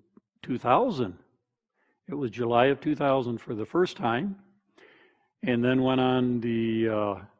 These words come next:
itinerant route of being region director in two thousand and four, in which the motto is, "T J Maxx, never the same place twice."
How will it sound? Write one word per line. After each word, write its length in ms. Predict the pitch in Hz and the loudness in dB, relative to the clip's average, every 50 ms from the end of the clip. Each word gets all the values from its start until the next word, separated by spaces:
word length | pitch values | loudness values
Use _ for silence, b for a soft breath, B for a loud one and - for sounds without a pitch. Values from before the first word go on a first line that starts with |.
| _ - | _ -2
itinerant 640 | 131 117 - - - 156 156 147 131 123 117 117 - | -2 -2 -2 -2 -2 0 0 2 2 2 0 -2 -2
route 540 | - 123 113 110 110 117 151 - - - - - - - _ _ _ _ _ _ _ _ _ _ _ - | -2 0 2 2 4 2 2 -2 -4 -10 -20 -20 -20 -20 _ _ _ _ _ _ _ _ _ _ _ -10
of 100 | 147 117 | -6 -2
being 220 | 120 127 123 120 | -2 0 0 0
region 360 | 117 117 135 147 139 143 143 | 2 2 2 2 2 2 0
director 420 | 123 117 117 113 113 113 - - 131 | 0 2 2 0 0 -2 -2 -2 -2
in 100 | 120 110 | -2 -2
two 160 | - 131 127 | -2 -4 -4
thousand 480 | - 131 123 117 117 120 101 110 113 110 | 0 2 2 4 4 2 0 -2 -4 -4
and 160 | 107 107 104 | -6 -8 -8
four, 480 | - - 160 147 120 110 113 135 160 - - _ _ _ _ _ _ _ _ _ _ _ _ _ - | -4 -2 0 2 2 2 2 0 -2 -6 -16 _ _ _ _ _ _ _ _ _ _ _ _ _ -4
in 280 | 135 120 120 117 120 | -2 0 0 0 0
which 600 | 120 120 113 110 - - - - - - - - - | 2 0 0 0 -2 -8 -14 -14 -14 -14 -16 -16 -10
the 80 | - - | -4 0
motto 460 | 120 117 117 117 120 123 120 120 117 | 2 4 4 4 4 4 4 4 2
is, 640 | 113 113 113 113 113 113 101 - - - - - _ _ _ _ _ _ _ _ _ _ _ _ _ _ _ | 2 2 2 0 0 -2 -4 -8 -14 -20 -20 -20 _ _ _ _ _ _ _ _ _ _ _ _ _ _ _
"T 180 | - - 233 131 | -6 -2 -2 0
J 200 | 117 127 123 123 | 2 4 4 4
Maxx, 560 | 120 117 123 127 120 120 127 123 - - - | 4 4 2 2 2 0 0 -2 -6 -10 -8
never 240 | - 127 113 113 127 | -6 -4 -4 -2 -4
the 100 | 110 110 | -4 -4
same 260 | - - 143 127 117 | -4 -4 -4 -2 -4
place 300 | - - 123 120 113 - | -4 -4 -2 -2 -2 -4
twice." 600 | - - 139 123 110 107 98 101 - - - - | -4 -2 0 0 0 -2 -4 -10 -14 -16 -18 -18